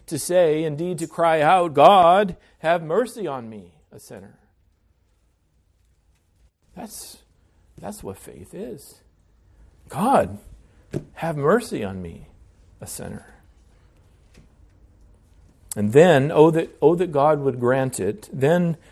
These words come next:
we would say, "Amazing grace, how sweet the sound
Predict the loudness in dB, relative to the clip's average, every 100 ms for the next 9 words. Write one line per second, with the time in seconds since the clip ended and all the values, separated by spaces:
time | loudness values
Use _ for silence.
0 | -8 -2 0 0 -4 -4 -2 -2 -4 -2
1 | 0 2 0 -2 -2 -4 -6 -10 -16 -20
2 | _ _ -8 -6 -6 -8 -8 -14 -14 -14
3 | -16 -20